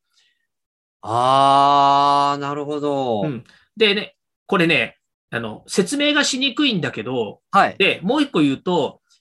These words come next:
Speaker 2: 本当にそれでみんなが儲かるのかっていうと、ちょっとよくわからないらしい。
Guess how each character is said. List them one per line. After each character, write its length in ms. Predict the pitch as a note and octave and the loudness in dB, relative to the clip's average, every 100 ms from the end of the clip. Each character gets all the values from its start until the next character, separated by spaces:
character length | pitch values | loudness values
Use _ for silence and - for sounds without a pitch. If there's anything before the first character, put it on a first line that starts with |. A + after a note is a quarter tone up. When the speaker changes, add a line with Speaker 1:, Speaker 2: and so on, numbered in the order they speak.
| _ _ | _ _
Speaker 2:
本 300 | - F#4+ G4 - | -2 -2 -2 -4
当 120 | F4 | -2
に 120 | D#4+ | -2
そ 120 | D4 | 0
れ 120 | D4+ | 0
で 120 | D4+ B3 | 0 -2
み 160 | C4+ | -2
ん 40 | C#4+ | -2
な 100 | C#4 | 0
が 120 | D#3+ | 0
儲 200 | D#3 F3 | -2 -2
か 120 | A3 | -2
る 60 | D#3 | -4
の 100 | A#2 | -8
か 120 | A#2+ | -14
っ 100 | - | -14
て 80 | G#2+ | -16
い 60 | |
う 40 | - | -8
と、 160 | C3 | -8
ち 120 | - D4+ | -6 -2
ょ 20 | |
っ 40 | |
と 60 | - | 0
よ 100 | - | 0
く 100 | C#3+ | -2
わ 100 | A2 | -2
か 140 | F#3 | 0
ら 80 | B3 | 2
な 80 | G3+ | 0
い 100 | - _ _ _ _ _ _ _ _ - | -4 _ _ _ _ _ _ _ _ -4
ら 160 | C3 | -4
し 120 | - | -2
い。 220 | D3+ - | -6 -6